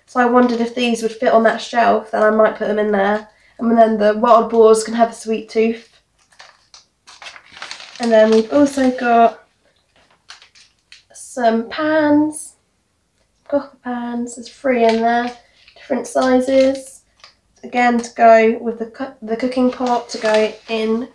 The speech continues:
Country Cottage. And then lastly, this is the last thing, and that is this cute little shopping basket,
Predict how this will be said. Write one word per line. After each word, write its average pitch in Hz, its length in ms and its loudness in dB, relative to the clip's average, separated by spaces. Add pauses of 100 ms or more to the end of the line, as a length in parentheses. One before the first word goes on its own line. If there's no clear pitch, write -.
(120)
Country - 360 -6
Cottage. - 600 -2 (520)
And 262 100 -4
then 240 200 0
lastly, 330 440 2
this 302 540 -2
is 269 80 -12
the 262 100 0
last 294 460 2
thing, 240 440 -6 (1200)
and 247 140 -4
that 240 240 0
is 233 400 -4
this 254 160 -12
cute - 260 -8
little - 140 -4
shopping 285 340 2
basket, 226 720 0